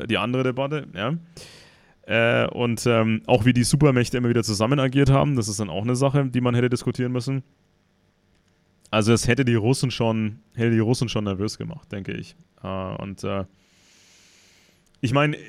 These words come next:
die Russen waren verwickelt und dass sie es gemacht haben und es war so dreist, das deutet halt stark darauf hin, dass es, dass, ähm, dass es für die Russen halt einfach die bessere Option war,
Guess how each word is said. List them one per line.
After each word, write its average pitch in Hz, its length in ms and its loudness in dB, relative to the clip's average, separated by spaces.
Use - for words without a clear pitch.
die 147 100 2
Russen 156 360 6
waren 165 180 6
verwickelt 113 540 0
und 110 180 -6
dass 143 200 -4
sie 180 40 -4
es 165 140 -4
gemacht 151 420 -4
haben 123 240 0
und 98 80 -6
es 101 140 -8
war 120 100 -4
so 190 340 -4
dreist, - 640 -8
das - 220 -8
deutet 151 320 0
halt 143 140 -2
stark 131 260 -4
darauf 127 220 -2
hin, 170 240 0
dass 117 160 -2
es, - 180 -10
dass, 113 380 -6
ähm, 110 480 -6
dass 113 160 -4
es 117 100 -8
für 131 120 -4
die 117 100 -2
Russen 131 420 -4
halt 120 240 -2
einfach 110 420 -6
die 113 320 -6
bessere 107 600 -4
Option 117 420 -6
war, 120 260 -8